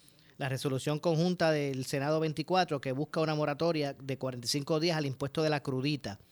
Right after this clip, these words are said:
La resolución, que es del presidente del Senado, José Luis Dalmau, fue aprobada en la Cámara Baja con, eh, unas enmiendas.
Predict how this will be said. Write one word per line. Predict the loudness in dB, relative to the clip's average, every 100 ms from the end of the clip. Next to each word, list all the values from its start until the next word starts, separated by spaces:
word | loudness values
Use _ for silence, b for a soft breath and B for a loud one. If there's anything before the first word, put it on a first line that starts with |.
| B B B B B B B B
La | 0 4 6
resolución, | 6 4 2 2 2 0 0
que | -4
es | -2
del | -2
presidente | -2 -2 0 0 -2
del | -2
Senado, | 0 2
José | 0 0
Luis | -2 2
Dalmau, | 0 2 0 -2 -8
fue | -2 0 0 0
aprobada | -2 2 2 4 4 4 4
en | 4
la | 2
Cámara | 0 0 4 4
Baja | 4 4 0 -4 -4
con, | 2 2 2 -8 _ _ _ -4
eh, | 2 2 2
unas | 0 0 -2
enmiendas. | -4 -4 -4 -4 -4 -6 -6 -10